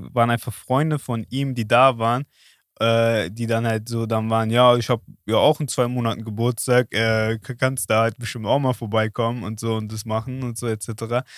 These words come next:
Und, ähm, dann hat sich das so entwickelt.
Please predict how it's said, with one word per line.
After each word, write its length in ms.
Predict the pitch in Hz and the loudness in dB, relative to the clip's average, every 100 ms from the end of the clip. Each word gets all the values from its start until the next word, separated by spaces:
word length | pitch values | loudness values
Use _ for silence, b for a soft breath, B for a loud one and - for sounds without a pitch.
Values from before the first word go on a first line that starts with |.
| B B 107 | B B -8
Und, 440 | 107 110 117 113 - | -2 0 0 -2 -2
ähm, 560 | 113 113 110 107 107 - _ _ _ _ _ _ | 0 2 2 0 -4 -10 _ _ _ _ _ _
dann 600 | 113 110 113 113 113 113 - | 2 2 2 -2 -2 -6 -4
hat 220 | 120 113 | -2 -2
sich 100 | 127 | -4
das 180 | - 113 | -4 -2
so 60 | 123 | 2
entwickelt. 580 | 110 110 135 117 107 | 2 2 0 -2 -4